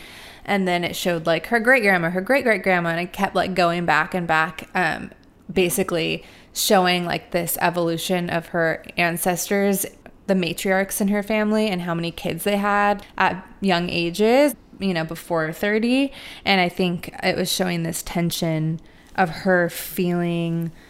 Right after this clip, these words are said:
kind of maybe, like, questioning, not even, not explicitly, but maybe implicitly questioning, like, what it what it means to be a woman and her not having that desire to have kids at that age, and also, like, exploring multiple career options, like, throughout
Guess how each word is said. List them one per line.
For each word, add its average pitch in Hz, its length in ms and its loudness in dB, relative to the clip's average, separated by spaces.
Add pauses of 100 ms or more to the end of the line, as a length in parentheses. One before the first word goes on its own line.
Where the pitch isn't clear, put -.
kind 269 180 2
of 302 80 4
maybe, 302 240 4
like, 269 180 4
questioning, 226 640 0
not 220 160 2
even, 226 260 2
not 226 180 4
explicitly, 208 640 -2
but 233 80 2
maybe 175 280 -2
implicitly 190 600 -4
questioning, 170 520 -6
like, 180 220 -6
what 90 140 -2
it - 200 -4 (220)
what 190 200 0
it - 340 -4
means 180 440 -4
to 240 80 -2
be 233 160 2
a 233 80 2
woman 226 500 2
and 170 460 -2
her 170 540 4
not 160 260 0
having 185 360 2
that 185 180 -2
desire 185 460 0
to 185 60 -2
have 185 440 -2
kids 185 760 -4 (240)
at 185 200 2
that 185 260 2
age, 190 640 -2
and 175 200 0
also, 170 340 2
like, 185 260 0 (300)
exploring 170 640 -2
multiple 160 680 -2
career 170 540 0
options, 190 680 -2
like, - 260 -8
throughout 160 600 0